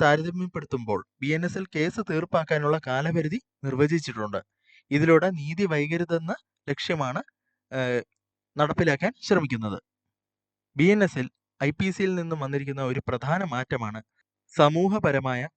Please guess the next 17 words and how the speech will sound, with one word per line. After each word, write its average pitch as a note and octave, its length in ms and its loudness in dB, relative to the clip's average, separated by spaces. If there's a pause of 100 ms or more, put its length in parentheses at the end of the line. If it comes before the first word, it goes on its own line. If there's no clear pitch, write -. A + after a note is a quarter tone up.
(120)
സേവനം D#3 400 4
നൽകാനുള്ള C3+ 560 0 (300)
ശിക്ഷ. - 260 -2 (1200)
അതായത് F3 320 4 (280)
ചില A3+ 180 8
കുറ്റകൃത്യങ്ങൾക്കായി G3 960 0 (180)
പിഴയോ F3+ 420 4
തടവോ D#3+ 280 6
മാത്രമല്ല C#3+ 600 -4 (160)
സമൂഹ G3 400 2
സേവനം, C3+ 460 0 (560)
ഏഹ്, C3+ 240 2
നൽകണം C#3 480 -2
എന്നത് C3 360 0 (160)
ബി C3 80 -6
എൻ C#3 180 -2
എസിൽ A#3 200 -2